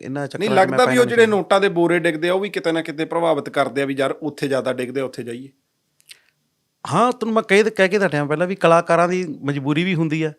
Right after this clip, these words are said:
Speaker 2: ਹੂੰ।
Speaker 1: ਵੀ ਇਹ ਉੱਥੇ ਜ਼ਿਆਦਾ ਪੈਸੇ ਬਣਦੇ ਆ, ਉੱਥੇ ਆਏ ਆ, ਇੱਥੇ ਜਾਓ, ਹਨਾ?
Speaker 2: ਹੂੰ।
Speaker 1: ਥੋੜ੍ਹੀ ਜਿਹੀ ਤੇ, ਪਰ ਕਦੇ ਮੈਂ ਸੋਚ ਕੇ ਨਹੀਂ ਗਿਆ ਵੀ ਨਾ ਮੈਂ ਕਦੇ ਇਹ ਕਿਹਾ ਵੀ ਇਹ, ਵੀ ਇਹ, ਵੀ ਬਾਬੇ ਬਹੁਤ ਘੈਂਟ ਆ ਜੀ, ਇਹ ਫਲਾਣੇ ਆ ਜੀ।
Speaker 2: ਹੂੰ।
Speaker 1: ਜਿਹਦੀ ਜੋ ਵੇਖੋ,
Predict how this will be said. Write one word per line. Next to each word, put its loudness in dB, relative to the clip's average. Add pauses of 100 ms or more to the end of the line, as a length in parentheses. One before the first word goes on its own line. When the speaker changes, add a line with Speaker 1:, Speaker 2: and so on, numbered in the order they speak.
Speaker 2:
ਹੂੰ। -4
Speaker 1:
ਵੀ -4
ਇਹ 0
ਉੱਥੇ -6
ਜ਼ਿਆਦਾ -4
ਪੈਸੇ -4
ਬਣਦੇ -4
ਆ, -2
ਉੱਥੇ -8
ਆਏ -6
ਆ, -6
ਇੱਥੇ -10
ਜਾਓ, -8
ਹਨਾ? -12
Speaker 2:
ਹੂੰ। -10 (240)
Speaker 1:
ਥੋੜ੍ਹੀ -6
ਜਿਹੀ -8
ਤੇ, -14
ਪਰ 0 (220)
ਕਦੇ -2
ਮੈਂ -2
ਸੋਚ -6
ਕੇ -4
ਨਹੀਂ -2
ਗਿਆ -2 (380)
ਵੀ -2
ਨਾ 2
ਮੈਂ -2
ਕਦੇ 0
ਇਹ 0
ਕਿਹਾ 2 (480)
ਵੀ -4
ਇਹ, -2
ਵੀ -2
ਇਹ, 0 (420)
ਵੀ -6
ਬਾਬੇ 0
ਬਹੁਤ -4
ਘੈਂਟ -4
ਆ 0
ਜੀ, -6
ਇਹ -4
ਫਲਾਣੇ -8
ਆ -6
ਜੀ। -12 (160)
Speaker 2:
ਹੂੰ। -8
Speaker 1:
ਜਿਹਦੀ -8
ਜੋ 2
ਵੇਖੋ, -4